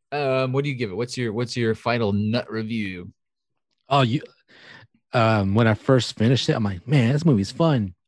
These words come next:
Speaker 2: Like, uh, I give it, like, a seven.
Speaker 1: Yeah.
Speaker 2: And then as I thought about it, I was like, "Why, why did this happen? Why did that happen?" And I fell all the way to, like, three for me. <laughs>
Speaker 1: Yeah. So that's, that's a pretty fair review. I think I'll go with a three two.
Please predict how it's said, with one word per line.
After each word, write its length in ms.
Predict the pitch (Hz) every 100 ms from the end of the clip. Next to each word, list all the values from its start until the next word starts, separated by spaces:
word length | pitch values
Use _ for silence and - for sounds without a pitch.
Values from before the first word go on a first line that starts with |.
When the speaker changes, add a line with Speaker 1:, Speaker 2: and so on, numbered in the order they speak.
| _ _
Speaker 2:
Like, 320 | 107 98 104
uh, 160 | 98 92
I 60 | 101
give 140 | 131
it, 20 | 120
like, 140 | 104
a 40 |
seven. 480 | - - 127 101 90 - _ _ -
Speaker 1:
Yeah. 100 | 120
Speaker 2:
And 80 | 107
then 180 | 107 98
as 200 | 98 98
I 120 | 98
thought 240 | - 101
about 260 | 110 123 127
it, 180 | 131 - _
I 40 | _ _ _ -
was 80 |
like, 160 | 90 90
"Why, 280 | 113 160 - - - -
why 120 | 160
did 140 | 175
this 160 | 180 -
happen? 320 | 107 - 90 -
Why 140 | 156
did 80 | 170
that 60 | 170
happen?" 340 | 143 - 98 - - - -
And 80 | 107
I 60 |
fell 220 | 104 117 110
all 180 | 110
the 60 | 110
way 120 | 110
to, 120 | 104 101
like, 200 | 87 - -
three 380 | 95 87 82
for 140 | 85 90
me. 240 | 95 85 -
<laughs> 60 | - _ -
Speaker 1:
Yeah. 240 | 92 85 - _
So 460 | - 104 98 90 90
that's, 260 | 107 104 -
that's 240 | 110 110
a 120 | 113 98
pretty 280 | - 101
fair 200 | 90 98
review. 420 | 87 87 87 87 95
I 80 | 95
think 160 | 110
I'll 80 | 101
go 160 | 98 98
with 160 | 87
a 60 | 90
three 260 | - 98 92
two. 300 | - 78